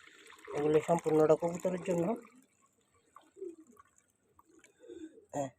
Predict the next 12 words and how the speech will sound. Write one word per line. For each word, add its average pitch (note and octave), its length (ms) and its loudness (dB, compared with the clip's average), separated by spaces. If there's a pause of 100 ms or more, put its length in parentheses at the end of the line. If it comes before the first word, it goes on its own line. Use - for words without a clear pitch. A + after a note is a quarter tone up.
(280)
এটা D#3 220 0 (100)
এলা E3+ 160 -2 (160)
বাদ E3 180 10
বাকি F#3+ 220 6
যতটুকু F#3 380 2
আছে F3+ 180 -6
ততটুকু F#3 400 0
রেখে F#3+ 240 0
দেই। B3 100 6 (4000)
নিচে F3+ 220 2 (100)
থোরের G3 320 6 (100)
দিকেও E3 240 8